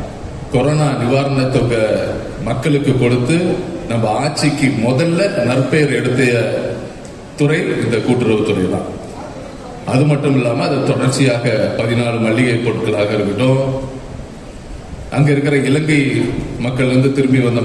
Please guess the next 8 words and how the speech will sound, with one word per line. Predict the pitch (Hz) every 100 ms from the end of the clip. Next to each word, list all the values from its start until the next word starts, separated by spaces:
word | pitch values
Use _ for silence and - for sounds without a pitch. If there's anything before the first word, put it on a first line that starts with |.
| 110
மக்களுக்கு | - 123 - 110 98 101 101
இருபது | 127 123 117 110
மளிகை | 117 117 117
பொருட்களாக | 113 - 110 107 107
இருக்கட்டும், | 101 98 117 127 127 - - - - - -
ஒரு | 127 135
குடும்பத்துக்கு | 156 160 151 143 - 117 107 113 110 - - - - - - -
அஞ்சு | 127 147